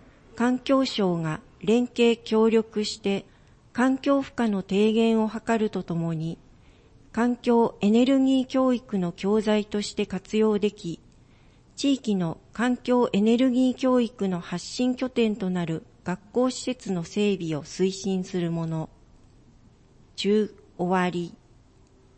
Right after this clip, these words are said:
飯島照明議員、高齢者のゴミ出し支援を。問い、高齢化の進展に伴い、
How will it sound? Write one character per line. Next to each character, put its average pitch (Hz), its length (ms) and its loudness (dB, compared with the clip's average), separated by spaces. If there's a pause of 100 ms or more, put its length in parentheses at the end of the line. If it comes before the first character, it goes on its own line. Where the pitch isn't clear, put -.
(1080)
飯 247 180 2
島 240 300 2
照 233 240 0
明 247 160 4
議 180 340 -6
員、 165 340 0 (1120)
高 285 240 4
齢 285 220 2
者 220 180 -2
の 185 140 -2
ゴ 170 120 -2
ミ 214 200 2
出 247 100 0
し 240 180 -6
支 240 200 -2
援 202 300 0
を。 147 180 -6 (1300)
問 202 240 2
い、 208 160 -6 (920)
高 269 200 6
齢 277 220 6
化 269 160 0
の 262 140 2
進 254 280 0
展 247 260 2
に 240 120 2
伴 233 460 0
い、 170 100 -2